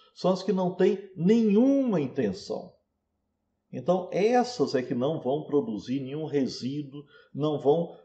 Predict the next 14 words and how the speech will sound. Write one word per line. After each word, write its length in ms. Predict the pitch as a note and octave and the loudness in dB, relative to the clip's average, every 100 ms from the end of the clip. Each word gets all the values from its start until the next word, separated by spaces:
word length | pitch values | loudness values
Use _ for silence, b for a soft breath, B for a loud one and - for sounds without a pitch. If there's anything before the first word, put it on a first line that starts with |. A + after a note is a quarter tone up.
| _ | _
produzir 640 | - D#3+ D3+ C#3 - D3+ E3 | -4 -2 0 -2 -2 -6 -2
consequências 1300 | E3+ E3+ - E3 - C#3+ E3+ G3+ - G#3 F#3 - - b b _ _ - | 0 0 0 -4 2 2 2 0 -4 -4 -4 -6 -14 b b _ _ 2
para 340 | F3+ A3 F3+ | 4 6 4
a 40 | |
própria 440 | C#3 C#3 C3+ B2+ B2+ | 2 4 4 4 0
pessoa, 800 | - G2+ - B2 A#2+ C3+ C#3 B B - | 0 -2 -2 -2 0 0 -4 B B -6
não 200 | C#3 C#3+ | -2 0
vão 260 | C3+ D#3+ | 0 0
produzir 500 | D#3 D3 C3 A#2+ B2+ | -2 -4 -4 -4 -2
nenhum 300 | C3 C#3 G3+ | -2 -2 -2
prêmio 640 | F3+ D#3 C#3+ D#3 D#3+ E3+ F3+ | 2 4 4 2 -4 -6 -6
e 100 | D3 | -8
nenhum 340 | D3+ C#3+ C#3+ D3 | -10 -8 -10 -10
castigo. 960 | - D#3+ D#3+ - - A#2+ G#2+ F#2+ F#2+ | -2 -2 -2 -10 -10 -10 -10 -12 -14